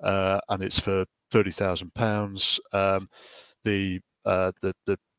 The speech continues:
the contracting authority, I mean, if, if it's a local council, whatever, they will, um, they will award you the work, and then within a period of thirty calendar days,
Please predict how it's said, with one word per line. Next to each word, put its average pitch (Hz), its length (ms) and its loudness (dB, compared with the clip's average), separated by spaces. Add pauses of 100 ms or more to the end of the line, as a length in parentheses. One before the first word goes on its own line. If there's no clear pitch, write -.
the 92 160 0 (380)
contracting 101 500 -2
authority, 98 500 0
I 92 60 -2
mean, 92 160 -4
if, - 120 -8
if 90 200 -6
it's - 120 -6
a 95 80 -6
local 92 320 -6
council, 101 440 0
whatever, 95 500 0 (500)
they 107 180 6
will, 98 480 0 (100)
um, 92 440 -2 (180)
they 104 100 4
will 92 160 0
award 113 260 2
you 104 120 -2
the 95 100 -8
work, 107 460 -2 (140)
and 98 160 -6
then 104 240 0 (120)
within 104 360 0
a 101 60 -4
period 110 400 4
of 98 100 -4
thirty 107 520 2
calendar 98 420 -4
days, 98 540 0